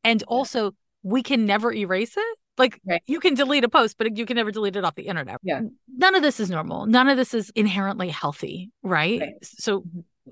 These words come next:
Speaker 1: all of that said, one other thing. You have a
Speaker 2: <laughs>
Speaker 1: North Node Pluto conjunction in your seventh house. Now,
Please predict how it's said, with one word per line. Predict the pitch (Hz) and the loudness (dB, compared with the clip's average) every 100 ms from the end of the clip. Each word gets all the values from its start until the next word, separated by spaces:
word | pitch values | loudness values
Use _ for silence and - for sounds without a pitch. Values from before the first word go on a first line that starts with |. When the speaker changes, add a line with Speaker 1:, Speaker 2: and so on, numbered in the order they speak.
| - | 4
Speaker 1:
all | 247 285 311 | 6 6 6
of | 285 208 | 2 4
that | 190 190 | 2 0
said, | - 262 220 147 233 262 _ _ _ _ | -2 0 0 -2 -6 -12 _ _ _ _
one | 196 196 175 | -4 0 0
other | 170 | -2
thing. | 156 - 104 - 190 _ _ _ - | -4 -6 -6 -8 -14 _ _ _ -2
You | 240 | 0
have | 294 | 2
a | 254 | 4
Speaker 2:
<laughs> | 247 | 4
Speaker 1:
North | 277 254 | 4 4
Node | 240 233 | 2 2
Pluto | - 214 202 | 0 0 0
conjunction | 202 202 180 175 151 170 | 0 -2 -2 -4 -4 -4
in | 170 | -2
your | 170 165 | -2 -4
seventh | 143 151 156 | -6 -8 -8
house. | - - | -10 -8
Now, | - 233 | 0 0